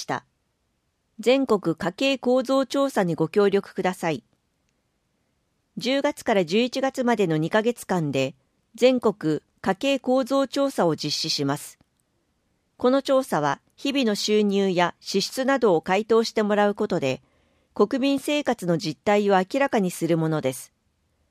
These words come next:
調査結果は、社会保障や福祉政策の検討など、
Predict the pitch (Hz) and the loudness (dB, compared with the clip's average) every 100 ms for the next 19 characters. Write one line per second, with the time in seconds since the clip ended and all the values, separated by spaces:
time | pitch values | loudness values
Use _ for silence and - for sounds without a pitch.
0 | _ _ _ - 262 269 269 254 269 - | _ _ _ -4 0 0 -2 -2 -4 -2
1 | 160 139 139 _ _ _ - 214 262 269 | -2 -2 -4 _ _ _ -2 0 2 0
2 | 262 277 - 185 139 139 - _ _ - | 0 -2 0 0 2 -2 -2 _ _ -14
3 | - 262 285 302 294 269 214 160 160 196 | -6 -4 -2 0 -2 0 -2 0 -2 -2
4 | 196 196 190 180 175 131 | -2 0 0 0 0 -2